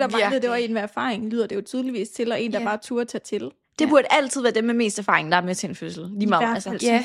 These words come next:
Speaker 1: førstegangsmødre.
Speaker 2: Ja.
Speaker 1: Jeg føler bare virkelig, man hører om mange, der nærmest ikke har lyst til at føde igen efter første
Speaker 2: Ja.
Speaker 1: gang, fordi det var så traumatiserende.
Speaker 3: Ja.
Speaker 2: Men var det ikke noget med, at hun var på vej ud, og så blev hun skubbet op igen, fordi hun vendte forkert?
Speaker 3: Nej, men
Speaker 2: Ej.
Speaker 3: pressefasen begyndte.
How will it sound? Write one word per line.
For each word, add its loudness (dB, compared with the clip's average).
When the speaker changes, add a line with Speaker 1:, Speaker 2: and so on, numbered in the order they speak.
Speaker 1:
førstegangsmødre. -2
Speaker 2:
Ja. 2
Speaker 1:
Jeg -4
føler 0
bare -2
virkelig, -2
man 0
hører 2
om 0
mange, -2
der -2
nærmest -4
ikke -4
har -2
lyst -6
til -8
at -8
føde -2
igen -4
efter -10
første -8
Speaker 2:
Ja. -4
Speaker 1:
gang, -6
fordi -10
det -6
var -4
så -10
traumatiserende. -6
Speaker 3:
Ja. -8
Speaker 2:
Men 0
var 2
det 4
ikke 2
noget -2
med, -2
at -2
hun -2
var 4
på -4
vej 0
ud, -2
og -2
så -2
blev 0
hun 0
skubbet 2
op 4
igen, -2
fordi -10
hun -6
vendte -8
forkert? -4
Speaker 3:
Nej, -4
men 0
Speaker 2:
Ej. -4
Speaker 3:
pressefasen 2
begyndte. -8